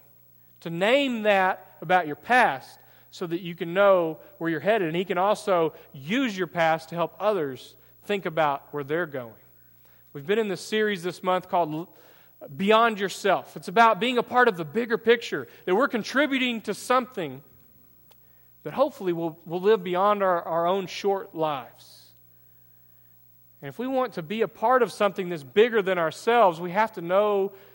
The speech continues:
where we're going. And that's not just knowing where we're going today to eat or where we're going in the next few weeks, but knowing where we're headed with our lives, knowing who we're becoming.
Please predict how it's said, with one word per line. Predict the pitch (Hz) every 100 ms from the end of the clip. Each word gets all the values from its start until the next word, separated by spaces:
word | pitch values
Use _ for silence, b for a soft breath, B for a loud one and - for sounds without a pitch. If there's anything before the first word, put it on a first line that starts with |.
| B -
where | 156 185
we're | 170
going. | 135 135 139 123 107 _ _ _ _ b b b -
And | 156
that's | 240 277 -
not | 202 240 180
just | 208 196 185
knowing | 156 190 220 214 196 185 175 - b b b b b _ _ _ _
where | 156 196
we're | 185
going | 160 185 196 180
today | - 160 190 190
to | 151
eat | 180 214 202
or | 165
where | 156 196
we're | 175
going | 160 202 202 196
in | 175
the |
next | 180 208 -
few | 196 185
weeks, | 202 220 180 -
but | 220
knowing | 196 226 254 254 233
where | 202 214
we're | 196 170
headed | 175 214 202 170
with | 185
our | 175
lives, | 160 175 175 165 151 B B B
knowing | 165 220 240 226 185
who | 214
we're | 196 175 165
becoming. | 143 - - 147 117